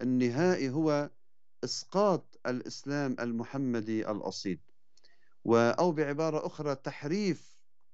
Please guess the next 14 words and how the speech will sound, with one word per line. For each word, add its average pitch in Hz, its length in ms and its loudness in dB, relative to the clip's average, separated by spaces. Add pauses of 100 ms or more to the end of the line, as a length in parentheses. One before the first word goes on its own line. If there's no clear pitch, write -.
(260)
الإسلام 135 800 0
الحقيقي 120 720 -4
والإسلام 107 640 -2
الأصيل، 107 540 0
كما 202 300 4
كان 147 300 2
يفعل 110 580 0 (580)
الطغاة 123 720 0
والمجرمون 113 920 -4 (800)
والمستكبرون 117 920 0
عبر 180 240 0
التاريخ. 123 760 0 (280)
شياطين 165 640 2
الإنس - 560 0